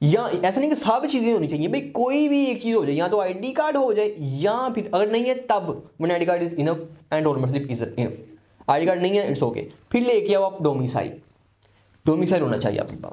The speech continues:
सर, डोमिसाइल भी नहीं है, क्या करें? मैट्रिक की या फिर इंटर की सनद ले जाएं, सनद ले जाएं, या original result card।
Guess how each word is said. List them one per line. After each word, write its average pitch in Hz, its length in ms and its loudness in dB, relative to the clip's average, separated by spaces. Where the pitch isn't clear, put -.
सर, 165 60 4
डोमिसाइल 175 500 2
भी 170 80 2
नहीं 165 160 2
है, 165 80 2
क्या 170 180 0
करें? 160 300 -4
मैट्रिक 160 480 2
की 254 340 0
या 196 320 4
फिर 240 440 0
इंटर 220 420 2
की 240 260 2
सनद 254 560 0
ले 180 160 2
जाएं, 110 260 -4
सनद 214 400 0
ले 165 140 2
जाएं, 120 300 -2
या 170 220 2
original 175 560 0
result 135 300 0
card। 113 280 -4